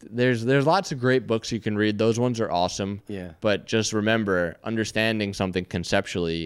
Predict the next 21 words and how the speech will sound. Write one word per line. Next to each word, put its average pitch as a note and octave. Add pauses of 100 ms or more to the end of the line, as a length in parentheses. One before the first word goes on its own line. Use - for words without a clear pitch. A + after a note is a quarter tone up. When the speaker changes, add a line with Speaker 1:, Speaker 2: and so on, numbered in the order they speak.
Speaker 1:
is D2+ (120)
a -
thousand F#2+
times F2
less E2+
powerful E2
than D2+
experiencing C#2+
it. G1+
Speaker 2:
True. G#2+
Speaker 1:
So -
you F2
gotta F2+
take F2
the E2
action. C#2+
You D2+
gotta E2+
get E2+
up E2+
early. C#2+